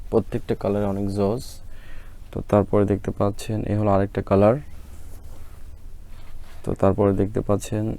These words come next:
এ হলো আরেকটা কালার। তো চারটা কালার দেখালাম, পেয়ে যাচ্ছেন খুবই সীমিত মূল্যে, মাত্র পনেরোশো পঞ্চাশ টাকা থান। যাদের প্রোডাক্টটা পছন্দ হয়েছে, যাদের প্রোডাক্টটা প্রয়োজন, তারা অর্ডার করতে পারেন।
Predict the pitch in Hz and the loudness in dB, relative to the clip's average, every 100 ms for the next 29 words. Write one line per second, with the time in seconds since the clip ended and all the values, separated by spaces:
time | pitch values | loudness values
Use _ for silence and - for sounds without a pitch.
0 | - 104 104 98 95 98 95 92 95 101 | -2 0 2 2 2 0 0 0 0 0
1 | 98 101 110 113 113 110 117 104 - 110 | 0 0 2 2 2 2 2 0 0 2
2 | 107 104 113 - 127 123 98 92 98 90 | 2 2 -2 0 0 0 -2 -2 0 0
3 | 127 - - - - - 98 - - 104 | -2 -8 -14 -14 -10 0 0 0 2 4
4 | 104 104 110 117 113 113 104 - - 104 | 4 2 -2 0 0 0 -2 0 0 0
5 | 107 175 - - 104 113 117 117 117 113 | -2 -4 -4 0 4 6 6 6 4 4
6 | - 117 123 120 123 123 117 139 151 - | 4 4 4 4 4 4 4 2 2 -2
7 | - - 104 101 101 - 107 - - 110 | -4 0 2 2 2 4 4 4 2 4
8 | 110 143 - 104 95 95 92 90 - 95 | 4 2 4 6 6 6 2 -2 0 -2